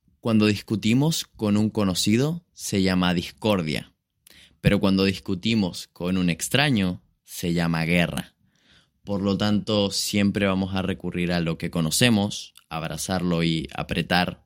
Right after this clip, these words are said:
ese, ese conocer, y después a lo extraño le vamos a ladrar, ¿no? Eh, aquí hablaba mucho Sócrates de los guerreros que deberían tener la,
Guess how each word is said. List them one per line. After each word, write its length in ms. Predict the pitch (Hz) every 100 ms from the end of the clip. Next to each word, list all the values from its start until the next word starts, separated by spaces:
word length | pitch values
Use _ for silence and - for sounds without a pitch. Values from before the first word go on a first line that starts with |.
| -
ese, 400 | 92 - 87 - - _ _ _
ese 440 | - 95 95 -
conocer, 720 | - 101 90 87 - 101 - - _ _ _ _ -
y 80 |
después 360 | 104 90 - 101
a 120 | 98
lo 120 | 87
extraño 560 | 87 - - 113 110 95
le 80 | 92
vamos 400 | 87 85 80 -
a 60 |
ladrar, 400 | 82 80 85 78
¿no? 280 | 78 80 62
Eh, 220 | 52 52 - _ _ _
aquí 280 | - 95 -
hablaba 360 | 92 95 95 92
mucho 440 | 90 90 - 92
Sócrates 480 | - 92 92 90 90
de 120 | 87
los 220 | 82 78
guerreros 560 | 85 85 80 87 85 87
que 140 | 95
deberían 760 | 90 82 80 82 82 80 78 - - _ - _ _
tener 400 | - 95 95 95
la, 840 | 92 90 85 80 78 78 50 -